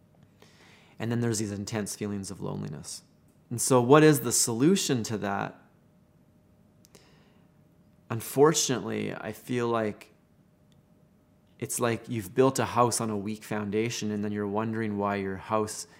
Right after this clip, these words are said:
is shifting and cracking. Well, how do I fix that? How do I fix this house that's shifting and cracking? I don't know if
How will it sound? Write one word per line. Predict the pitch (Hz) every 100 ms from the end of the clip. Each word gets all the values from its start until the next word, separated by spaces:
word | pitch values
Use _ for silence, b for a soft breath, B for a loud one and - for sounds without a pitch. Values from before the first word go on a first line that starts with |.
| b b
is | 110
shifting | - - 120 - 113 104
and | 90
cracking. | - 110 107 - 95 95
Well, | 98
how | - 131
do | 127
I | 110
fix | - 147 -
that? | - - - - b b
How | 135
do | 135
I |
fix | 123 - 143 -
this | 113 -
house | - 123 113 -
that's | - -
shifting | - 117 - 107
and | 101
cracking? | 101 - - - - - _ b b b b b b b b b b b _ _ _ _ _ _ -
I | 113 120
don't | 139 123
know | 127 123 120 117 113
if | 107 113 107 -